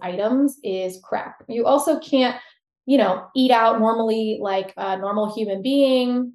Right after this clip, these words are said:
There's not a lot of alcohol or playtime food in there. Like, even with Weight Watchers, you can kinda include points, like, higher point items or have some flexibility.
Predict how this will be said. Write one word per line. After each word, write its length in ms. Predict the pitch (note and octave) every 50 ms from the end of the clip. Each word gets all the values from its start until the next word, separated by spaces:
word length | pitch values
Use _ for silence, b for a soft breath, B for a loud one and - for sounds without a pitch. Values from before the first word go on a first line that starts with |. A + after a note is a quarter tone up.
| _
There's 280 | - F#3+ G#3 G3+ G3 G#3
not 180 | G#3+ G3+ G3+
a 60 | G3 G3
lot 220 | G3 F#3 F#3 F#3+
of 100 | F3 F3 - -
alcohol 460 | C4+ C#4 C#4 C4+ B3 C4 C4 A#3+ A3
or 200 | F#3 F#3 F#3 -
playtime 500 | - C#4 C#4+ C#4 - C#4+ C#4 C4 C4 C4
food 220 | B3+ C4+ C4+ B3+
in 100 | C4+ B3+
there. 160 | B3+ B3+ C4
Like, 140 | A#3+ A3 G#3+
even 160 | C4+ D4+ G#4+
with 120 | G#4+ E4+ A3+
Weight 200 | G#3 G#3 G#3+ G#3
Watchers, 400 | F#3+ F#3 F#3+ - G3+ F#3+ F#3 F3+
you 80 | G#3+
can 100 | G#3 G3+
kinda 240 | F#3+ G#3 G#3 G3+ G3+
include 560 | - G3 F#3+ - G#3 G3 F#3+ F#3 F#3+ F#3+ F#3 b b b b b _ _ _ _ _ _
points, 420 | C4 A#3+ A3 A3 A3 A3+ - - -
like, 180 | A3 G3 F#3 -
higher 280 | - A3+ A3 G#3+ G#3+ G#3+
point 280 | - - A3+ A3 A3 -
items 460 | A3 G3+ G#3 G3+ G3+ G3+ G3 G3 G3
or 580 | - - G#3 G3 G3 F#3+ F#3+ F#3 F#3+ F#3+ F#3+ - - -
have 180 | G#3+ G#3+ G#3+
some 240 | - - A3 G#3 G#3
flexibility. 920 | G#3+ F#3+ F#3 - - A#3 F#3+ G3 F#3+ F#3 F#3+ F3+ F3+ F3+ F#3 F#3 - _